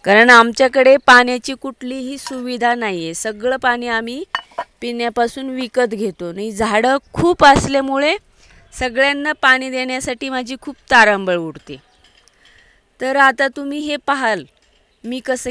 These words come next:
केलं. आणि जर तुमच्याकडं पाण्याचा प्रॉब्लेम असेल, उन्हाळा असेल, तुमच्याकडे जागा असेल, तर तुम्ही हा प्रयोग करून बघा आणि ह्याचा रिझल्ट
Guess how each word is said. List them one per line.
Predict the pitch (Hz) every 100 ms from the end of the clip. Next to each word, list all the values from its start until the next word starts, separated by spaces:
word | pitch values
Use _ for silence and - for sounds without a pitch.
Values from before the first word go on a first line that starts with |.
| -
केलं. | 208 196
आणि | 208 247
जर | 208 269 302 285
तुमच्याकडं | 302 285 294 285 277
पाण्याचा | 254 254 254 262 262
प्रॉब्लेम | 247 254 233 233 240 220
असेल, | 220 226 226
उन्हाळा | 220 226 226 233
असेल, | 214 208 208 202 _ _ _ _ _ _ 226
तुमच्याकडे | 233 226 240 247 240 226
जागा | 240 226 214
असेल, | 226 220 226 214
तर | 247
तुम्ही | 277 269
हा | 285 262
प्रयोग | - 262 262 226 - _ -
करून | 349 381 370
बघा | 262 202 151 123 _ _ _ _ _ _ -
आणि | 190 226 269 311 - _ _ _ _ _ _ _ _ _ -
ह्याचा | 240 311 285
रिझल्ट | 269 233 302 330